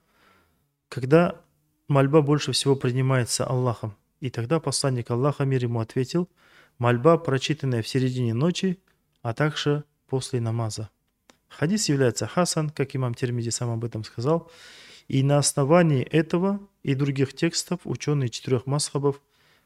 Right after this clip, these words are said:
пришли к выводу, что делать дуа после намаза — это сунна и не является нововведением. Более того, время после намаза считается одним из лучших моментов для обращения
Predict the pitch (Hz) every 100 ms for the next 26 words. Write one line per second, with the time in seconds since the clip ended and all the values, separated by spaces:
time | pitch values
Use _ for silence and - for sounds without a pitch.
0 | - 127 - 131 - 156 160 135 135 -
1 | 117 135 123 110 113 135 120 - _ _
2 | _ 139 - 120 110 107 156 143 143 139
3 | _ _ - 123 - 104 - 160 151 139
4 | 127 _ _ _ 147 139 123 117 110 120
5 | 113 - 113 101 _ 120 110 110 113 113
6 | 110 107 104 _ _ _ _ _ - _
7 | _ _ _ - 151 196 196 170 156 160
8 | 160 - _ _ - 120 160 175 139 156
9 | - 131 139 160 131 - - 143 - -
10 | 123 120 147 131 110 139 151 - - 117
11 | 135 135 123 - - 123 139 120 113 -
12 | 120 117 107